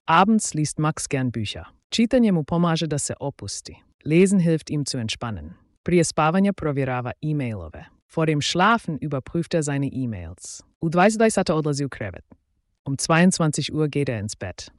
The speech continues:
Max uživa u svojoj dnevnoj rutini. Max genießt seine tägliche Routine. Pisama i pozivi kroz vrijeme. Briefe und Anrufe durch die Zeit. Putovanje kroz povijest pošte i telefonske komunikacije.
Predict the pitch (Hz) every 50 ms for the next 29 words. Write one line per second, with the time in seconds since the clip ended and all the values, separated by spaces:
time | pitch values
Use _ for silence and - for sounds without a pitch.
0 | _ - 147 160 202 - - - - - 175 165 165 202 175 170 147 131 - -
1 | 143 131 127 123 123 117 117 110 107 104 104 - - - 95 82 78 - _ _
2 | _ _ _ _ _ - 151 165 202 - - - 202 190 185 185 196 - - -
3 | 175 151 139 131 120 - - 160 165 - - 175 165 - 160 143 - 131 - -
4 | - 147 123 101 82 85 - _ _ _ - 170 175 - - 214 208 214 202 196
5 | - 170 156 160 156 175 160 151 151 - - 143 127 127 117 120 120 117 101 90
6 | 80 - - _ _ _ - - 147 175 185 180 - 208 170 127 123 - 143 147
7 | 156 147 139 143 131 - 147 131 120 120 117 - - 107 - - - 113 98 85
8 | - - - - _ _ _ - 208 - - 185 185 185 180 180 170 160 - -
9 | 143 131 - - - 165 175 170 160 139 - - - - 156 160 165 - - -
10 | 170 160 - - - 131 - - 135 127 127 120 - 117 110 - - 113 - -
11 | 113 113 110 113 110 - 107 98 92 - - - 76 -